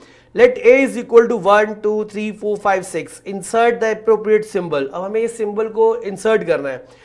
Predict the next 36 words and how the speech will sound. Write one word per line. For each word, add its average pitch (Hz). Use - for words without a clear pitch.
तो 247
देखो 247
यहाँ 240
पर 240
जो 240
सेट 240
दिया 220
हुआ 202
है 190
वन, 185
टू, 208
थ्री, 190
फ़ोर, 202
फ़ाइव, 202
सिक्स, 240
तो 262
फ़ाइव 208
belongs 233
to 247
A, 247
yes, 156
that -
five 170
is 180
belongs 151
to 247
A। 160
क्वेश्चन 254
सेकंड, 180
सेकंड 202
पार्ट, 143
एट 233
belongs 240
to 262
A, 254
क्या 220